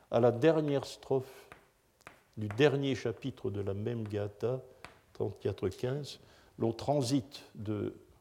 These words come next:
l'état d'existence premier, c'est-à-dire celui que nous avions avant d'avoir un corps, jusqu'à, finalement, l'existence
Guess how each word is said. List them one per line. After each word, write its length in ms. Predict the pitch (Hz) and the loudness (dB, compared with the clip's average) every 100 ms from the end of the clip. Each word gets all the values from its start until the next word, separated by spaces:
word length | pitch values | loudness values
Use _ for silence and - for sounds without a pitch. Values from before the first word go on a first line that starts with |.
| - | -6
l'état 420 | 117 143 143 147 | 0 2 2 -2
d'existence 800 | 117 110 110 107 - 120 113 - | 0 -4 -4 -8 -2 -2 -2 -6
premier, 520 | - 110 101 104 127 123 | -4 -2 0 -4 -6 -10
c'est-à-dire 300 | - 101 104 | -10 -8 -8
celui 380 | - 95 104 104 | -4 -4 -2 -4
que 100 | 104 | -4
nous 220 | 101 98 | -4 -4
avions 380 | 101 107 104 98 | -4 -4 -4 -4
avant 180 | 95 95 | -4 -2
d'avoir 420 | 98 98 101 95 | -4 0 0 0
un 100 | 98 | -6
corps, 360 | - 123 127 - - - - - - - | -6 -4 -4 -8 -20 -20 -20 -20 -20 -20
jusqu'à, 560 | - 120 - 123 117 - - - - _ _ _ _ - - - | -8 -6 2 6 6 4 -4 -16 -20 _ _ _ _ -20 -20 -20
finalement, 680 | - - 110 104 110 123 | -14 -6 -2 0 0 0
l'existence 840 | 107 101 98 104 - 120 120 110 | 0 -2 -2 -6 0 0 0 -2